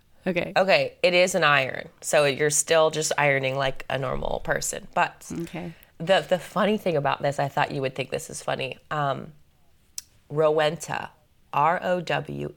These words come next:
Speaker 2: E N T A, is the
Speaker 1: Okay.
Speaker 2: name of this iron. And they're a really big iron company in Italy where there's a lot of ironing that goes on 'cause nobody has dryers.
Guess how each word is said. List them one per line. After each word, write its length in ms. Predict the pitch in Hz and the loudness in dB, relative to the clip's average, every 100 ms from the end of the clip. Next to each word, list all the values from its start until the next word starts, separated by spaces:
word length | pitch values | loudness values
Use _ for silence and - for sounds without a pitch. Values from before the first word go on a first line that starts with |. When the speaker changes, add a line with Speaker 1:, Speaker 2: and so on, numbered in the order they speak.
| - | -8
Speaker 2:
E 200 | 170 165 | -8 -6
N 220 | 143 147 | -6 -6
T 240 | 147 165 - | -8 -8 -8
A, 260 | - - _ _ _ _ _ - - - - _ | -10 -12 _ _ _ _ _ -20 -20 -20 -20 _
is 120 | 151 175 | -6 -2
the 60 | |
Speaker 1:
Okay. 60 | 151 151 | 0 2
Speaker 2:
name 140 | 156 | 0
of 120 | 156 | 0
this 180 | 151 147 | -4 -4
iron. 400 | - 135 - - - - _ _ - _ - _ - - _ - | -4 -6 -8 -10 -14 -20 _ _ -20 _ -20 _ -18 -18 _ -4
And 440 | 151 160 147 147 - | 0 2 2 0 -4
they're 220 | 160 151 | 0 2
a 40 | 151 | 2
really 340 | 156 175 175 | 0 -2 -2
big 320 | 151 165 156 - | 0 0 0 0
iron 260 | 147 151 | 2 2
company 380 | 151 151 147 143 | 0 -6 -6 -8
in 180 | - 151 - | -8 -8 -4
Italy 460 | 233 170 52 - _ _ _ | -2 -2 -4 -10 _ _ _
where 160 | - 160 | -2 2
there's 260 | 156 151 151 | 4 2 2
a 60 | |
lot 220 | 143 147 151 | 2 4 2
of 80 | 147 | 2
ironing 380 | 156 151 143 | 2 0 -2
that 100 | 143 | -6
goes 220 | - 135 139 | -4 -2 0
on 140 | 135 | -2
'cause 180 | 143 147 | -6 -8
nobody 440 | 135 135 139 147 | -6 -2 -2 0
has 180 | 143 135 | 0 0
dryers. 580 | - 135 135 - - - | 0 0 0 -2 -4 -6